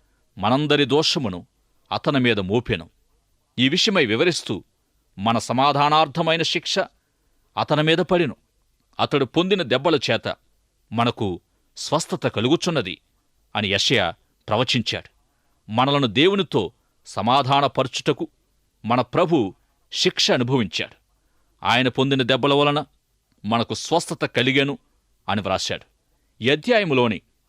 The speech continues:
ఆరో వచనం "అందరూ" అను పదముతో ప్రారంభించబడి, "అందరూ" అను పదముతో ముగిసి ఉన్నది. మొదటి భాగములో, "మనమందరము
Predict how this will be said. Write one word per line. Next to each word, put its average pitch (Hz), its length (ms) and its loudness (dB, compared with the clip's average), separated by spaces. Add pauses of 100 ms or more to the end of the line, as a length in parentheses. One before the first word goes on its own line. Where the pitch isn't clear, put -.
(260)
ఆరో 135 280 4
వచనం 110 480 -2 (500)
"అందరూ" 185 460 2 (160)
అను 104 360 0 (340)
పదముతో 127 540 0 (260)
ప్రారంభించబడి, 117 720 0 (640)
"అందరూ" 165 460 2
అను 127 120 2
పదముతో 123 580 0 (420)
ముగిసి 139 340 0
ఉన్నది. 98 340 -4 (560)
మొదటి 175 320 -2
భాగములో, 127 600 2 (420)
"మనమందరము 156 760 2